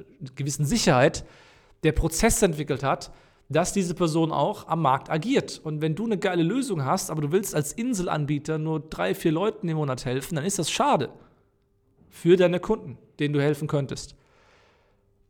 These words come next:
Und vielleicht hast du dieses Problem, dass du denkst, „Ey, ich will das nicht so in den Stil betreiben, weil dann wird das wieder zu, zu, äh, strukturiert, ich bin da nicht mehr so frei.“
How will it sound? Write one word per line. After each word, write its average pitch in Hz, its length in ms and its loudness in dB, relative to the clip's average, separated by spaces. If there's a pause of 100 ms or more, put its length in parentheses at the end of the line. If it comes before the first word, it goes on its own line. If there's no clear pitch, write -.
Und 156 100 0
vielleicht 185 280 8
hast 247 200 6
du 311 40 8
dieses 233 180 6
Problem, 165 320 6
dass 143 160 4
du 151 80 0
denkst, 131 360 2
„Ey, 156 180 0
ich 147 160 0
will 151 80 2
das 160 200 2
nicht 160 180 0
so 151 320 -2
in 151 80 -8
den 151 120 -6
Stil 156 300 -8
betreiben, 147 720 -4
weil 139 100 -4
dann 139 160 -8
wird 139 120 -10
das 143 160 -10
wieder 143 180 -6
zu, - 180 -14 (180)
zu, 156 500 -6
äh, 139 360 -6 (560)
strukturiert, 160 1080 2
ich - 120 -20
bin 156 80 -6
da 143 60 -4
nicht 143 120 -10
mehr 156 80 -8
so 143 100 -8
frei.“ 151 600 0